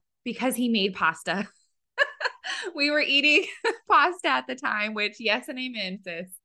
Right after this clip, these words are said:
Um, but this is something that we talk about in our house, love, right? And I've even asked the kids before, like, "What is love? When mommy says, 'I love you,' what does that mean for you? Or how can I show it to you? Or how can I," some of my kids are affectionate, some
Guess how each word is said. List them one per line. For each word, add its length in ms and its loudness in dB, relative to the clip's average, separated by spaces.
Um, 500 2
but 140 0
this 200 4
is 120 6
something 360 4
that 160 4
we 100 -2
talk 380 2
about 320 6
in 120 0
our 140 4
house, 360 2
love, 460 0
right? 280 0
And 100 -2
I've 120 -4
even 220 -6
asked 180 -2
the 60 -14
kids 200 -12
before, 320 2
like, 260 -2
"What 160 2
is 120 2
love? 360 4
When 180 0
mommy 240 6
says, 160 -2
'I 80 2
love 200 2
you,' 100 -4
what 140 -2
does 120 -4
that 160 -4
mean 220 -4
for 100 -12
you? 300 -10
Or 120 0
how 220 2
can 160 -4
I 100 2
show 360 -2
it 140 -6
to 100 -14
you? 320 -10
Or 540 4
how 240 2
can 280 -4
I," 640 2
some 200 -8
of 80 -4
my 80 -2
kids 200 -4
are 80 0
affectionate, 460 -6
some 220 -6